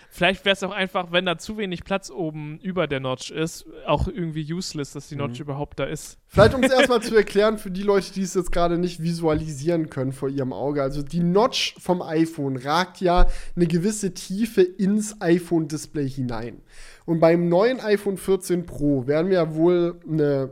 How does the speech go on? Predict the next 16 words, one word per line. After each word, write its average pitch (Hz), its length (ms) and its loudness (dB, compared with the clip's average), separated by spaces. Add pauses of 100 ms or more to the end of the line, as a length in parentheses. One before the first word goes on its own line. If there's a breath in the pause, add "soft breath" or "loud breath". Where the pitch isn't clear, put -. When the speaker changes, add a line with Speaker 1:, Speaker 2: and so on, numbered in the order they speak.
(160)
Speaker 2:
No-, 180 400 -2
Notch 190 340 0
bekommen, 226 480 -2 (800)
die 147 160 -2
aussieht 185 400 0
wie 170 140 0
ein 180 140 -2
I, 180 320 0 (100)
also 139 220 -6
wie 147 40 -6
der 151 120 2
Buchstabe 156 580 -2
I, 185 200 0
der 147 340 2
seitlich 156 560 -2
liegt. 196 360 -4